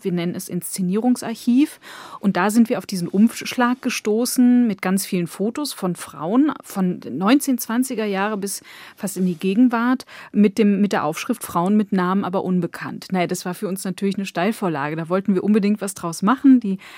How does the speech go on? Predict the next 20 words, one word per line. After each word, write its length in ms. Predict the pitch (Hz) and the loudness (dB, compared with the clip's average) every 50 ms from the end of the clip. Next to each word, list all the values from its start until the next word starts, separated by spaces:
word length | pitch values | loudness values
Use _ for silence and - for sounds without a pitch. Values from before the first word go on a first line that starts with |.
| - - - - - | -18 -18 -16 -14 -8
äh, 180 | 185 180 180 185 | -6 -4 -2 0
meine 260 | 190 190 190 190 196 | 2 2 2 0 0
Kollegin 480 | 196 - - 190 196 196 185 202 190 180 | -2 -2 0 2 2 2 2 2 0 0
der, 160 | 180 170 170 - - | 0 -4 -6 -8 -8
äh, 220 | - 175 170 175 | -6 -6 -6 -8
Frauen- 360 | - - - 185 180 190 190 | -8 -4 -2 0 0 2 0
und 100 | 175 180 | -2 0
Gleichstellungsbeauftragten, 1200 | - 202 208 240 240 - 240 220 220 220 - - - 160 - 190 214 - - - 208 190 - - 208 | 0 2 2 2 0 0 0 0 0 0 -2 -4 -8 -6 -6 -6 -6 -8 -6 -6 -6 -4 2 0 0
viele 260 | 190 - 254 233 240 | 2 6 4 4 4
Kolleginnen 680 | - - - 208 202 214 220 196 196 202 190 196 196 196 | 4 2 0 2 4 4 4 4 4 4 4 4 2 2
auf, 340 | - - 180 175 - - - | 0 -4 -8 -8 -10 -10 -8
äh, 200 | - 165 180 180 | -6 -4 -4 -6
professoraler 840 | - - - 247 - 247 226 - 233 214 196 196 196 202 202 202 | -4 0 0 2 4 4 2 2 0 -2 0 0 0 0 0 0
Ebene, 260 | - 196 196 196 196 180 | 0 0 2 2 0 -2
die 100 | 175 165 | -2 -6
das 180 | 175 180 - | -6 -6 -6
auch 120 | - 190 185 | -8 -10 -10
total 380 | - 185 - - 190 175 170 | -10 -14 -12 -8 -8 -8 -8
spannend 380 | - - - 180 202 226 226 - | -8 -6 -2 0 2 2 0 0
fanden. 420 | - - 202 196 196 190 202 196 | -2 -2 0 0 0 0 0 -2